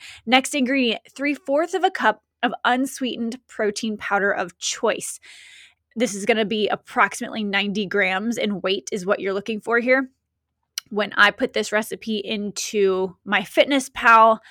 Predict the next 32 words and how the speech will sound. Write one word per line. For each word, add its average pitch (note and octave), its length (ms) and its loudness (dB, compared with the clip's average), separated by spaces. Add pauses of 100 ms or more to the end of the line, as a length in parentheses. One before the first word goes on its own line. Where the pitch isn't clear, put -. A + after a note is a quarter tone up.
(420)
I G#3 300 6
chose G#3 720 2
a G3 240 2
Quest - 720 -2
protein A#3 500 -2
powder. B3 500 4
I've G3 300 0
baked G3+ 300 0
with - 120 -4
that G3+ 220 2
protein G3+ 400 -2
powder F#3+ 260 0
before. G#3 420 0
I F#3+ 100 -2
do G3+ 240 -2
like F#3+ 260 0
it. A3+ 100 2
It's - 140 -10
not G3+ 180 -4
the G3+ 140 -2
only G3 200 -4
one F#3 200 -4
out F3 120 -2
there F#3+ 120 -6
that F#3+ 100 -4
you G3+ 140 -8
can F#3+ 200 -10
use. B3+ 300 0 (320)
I G3+ 80 -2
would A3 320 4
recommend G#3+ 720 0
using G3 640 -2